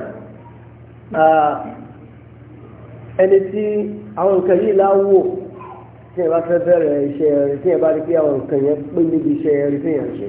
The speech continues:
ikhlas, mutaba'a, li sunnati nabi sallallahu alaihi wasallam. Bákan náà, ikmal al-amal, kí o ṣe kó pé bó ṣe yẹ kí o ṣe. Bákan náà, al-inkisar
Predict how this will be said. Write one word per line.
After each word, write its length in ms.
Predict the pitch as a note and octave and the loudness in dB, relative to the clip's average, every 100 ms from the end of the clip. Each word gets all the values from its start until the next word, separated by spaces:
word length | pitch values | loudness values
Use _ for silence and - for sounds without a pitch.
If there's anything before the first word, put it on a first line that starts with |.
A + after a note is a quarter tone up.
| G2 A#2 | -10 -10
ikhlas, 460 | - C#3 D3 G#2 - - - - - - - - - - - - - - - - - - - | -6 -4 -4 -4 -10 -16 -18 -18 -20 -20 -20 -20 -20 -20 -20 -18 -18 -16 -16 -18 -18 -8 -2
mutaba'a, 680 | D3 D3 E3 D#3 A#2+ G#2+ F2+ C#2 - - - - - - | 0 2 0 0 -4 -8 -12 -14 -20 -20 -20 -20 -20 -14
li 100 | - | -10
sunnati 400 | C3+ F#3 E3+ D#3+ | -2 0 2 2
nabi 280 | D3 C#3+ C#3+ C#3+ | 2 0 0 -2
sallallahu 400 | C#3 C3+ C#3 C3+ | -2 -2 -2 -2
alaihi 160 | F#2+ | -6
wasallam. 320 | - G2+ F#2+ - - - - - - - - - - - - - | -10 -14 -14 -18 -20 -20 -20 -20 -20 -20 -20 -20 -20 -20 -18 -2
Bákan 280 | E3+ F#3 E3 | 0 2 2
náà, 140 | F3 C#3+ - - - - - - - - | 2 0 -6 -10 -16 -20 -20 -20 -16 -12
ikmal 440 | - D#3+ E3+ F3+ | -10 -2 2 2
al-amal, 480 | E3 D3 C3+ A2+ F#2+ E2 - - | 2 -2 -4 -8 -8 -12 -16 -2
kí 60 | F3+ | 0
o 160 | D3 D3 | 2 0
ṣe 240 | - D#3+ F3 - - - - - | -2 -6 -6 -8 -12 -14 -16 -6
kó 60 | F3 E3+ F3 | -4 -4 2
pé 80 | F#3 F3+ | 6 6
bó 120 | F3+ | 4
ṣe 120 | - | -2
yẹ 120 | D#3+ D#3 | -4 -4
kí 140 | F#3 | -4
o 140 | D#3+ D3+ E3 | -4 -6 -6
ṣe. 120 | F3 F#3 - - - - - - | -4 -4 -6 -12 -18 -20 -20 -6
Bákan 280 | F3 F3+ F#3 | -2 0 0
náà, 140 | G3 F3+ | 0 0
al-inkisar 680 | E3 G3+ A3 A3 A#3 C4+ C4 | 0 0 0 -2 -6 -4 -2